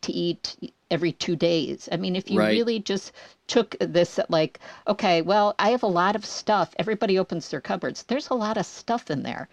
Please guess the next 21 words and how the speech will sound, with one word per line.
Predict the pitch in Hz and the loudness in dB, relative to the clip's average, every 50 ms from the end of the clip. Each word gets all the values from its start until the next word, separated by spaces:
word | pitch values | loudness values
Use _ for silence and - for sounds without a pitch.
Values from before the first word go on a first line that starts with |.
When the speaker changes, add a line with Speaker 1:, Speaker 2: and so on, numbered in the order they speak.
| - - - - - - | -20 -20 -20 -20 -6 0
Speaker 1:
And | - 175 185 | 0 2 2
if | 185 180 - | 2 0 2
you | 185 180 | 0 0
just | 160 208 196 - - | 0 0 -4 -4 -4
decide, | - 208 - - 185 175 175 - | -6 -6 -2 0 0 0 2 0
"I'm | 175 185 220 | 0 -2 0
gonna | 262 233 220 - | -2 -2 -2 -2
eat | 185 165 - | -4 -4 -2
what's | 175 170 170 - 208 | -2 -4 -2 -2 -4
in | 202 214 | -4 -4
there," | 196 143 - - - _ - - | -4 -4 -6 -8 -12 _ -12 -6
nobody's | 156 147 175 208 233 233 233 - | -2 -2 -2 0 0 -2 -2 -2
gonna | - - 190 190 | -4 -6 -6 -4
go | 190 196 180 | -4 -4 -4
hungry. | 180 190 202 202 - 120 - - _ _ _ _ - | -2 -4 -4 -4 -6 -8 -8 -10 _ _ _ _ -6
Speaker 2:
Yeah. | 101 98 92 82 - _ _ | -4 -4 -4 -6 -10 _ _
Speaker 1:
So | - - - - 196 180 175 175 175 165 - | -16 -12 -4 0 4 4 6 6 4 2 0
it's | - 160 - - | -2 -4 -4 -2
kind | - 185 190 185 | -2 -2 0 0
of | 180 - | 2 2
a, | 170 156 - - | 2 2 2 0